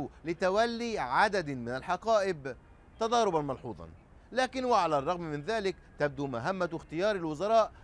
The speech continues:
أيسر بكثير من مهمة مواجهة الأزمات المركبة التي تعيشها مصر حاليًا، ما يضع الحكومة قصيرة العمر في عين عاصفة قد تستمر لحين تغييرها، عاصفة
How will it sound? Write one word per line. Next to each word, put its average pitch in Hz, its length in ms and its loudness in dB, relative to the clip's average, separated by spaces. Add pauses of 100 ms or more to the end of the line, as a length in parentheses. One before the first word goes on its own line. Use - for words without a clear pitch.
(120)
أيسر 208 460 2
بكثير 180 680 -2 (180)
من 127 120 -4
مهمة 165 400 -2
مواجهة 160 540 -2
الأزمات 156 440 -4
المركبة 202 600 0 (280)
التي 240 340 0
تعيشها 196 640 0
مصر 160 300 -8
حاليًا، 131 420 -4 (500)
ما 120 120 0
يضع 135 180 2
الحكومة 165 680 0 (220)
قصيرة 196 480 0
العمر 202 500 2 (160)
في 127 120 -4
عين 143 240 0
عاصفة 185 680 -2 (280)
قد 233 160 2
تستمر 220 680 2 (380)
لحين 208 360 -2
تغييرها، 120 480 -4 (420)
عاصفة 160 560 -2